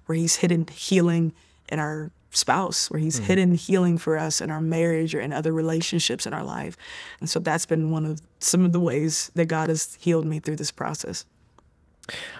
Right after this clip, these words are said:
Speaker 2: Are you still journaling?
Speaker 1: Yes, I still jour-, I definitely still journal very consistently. I love journaling.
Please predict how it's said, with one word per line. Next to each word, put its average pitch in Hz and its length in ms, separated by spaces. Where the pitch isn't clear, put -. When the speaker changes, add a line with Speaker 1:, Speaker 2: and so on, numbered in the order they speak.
Speaker 2:
Are 117 80
you 123 120
still 117 240
journaling? 107 580
Speaker 1:
Yes, 180 960
I 180 140
still 208 360
jour-, 180 380
I 180 120
definitely 175 580
still 170 220
journal 117 540
very 185 360
consistently. 156 840
I - 40
love 160 260
journaling. 165 540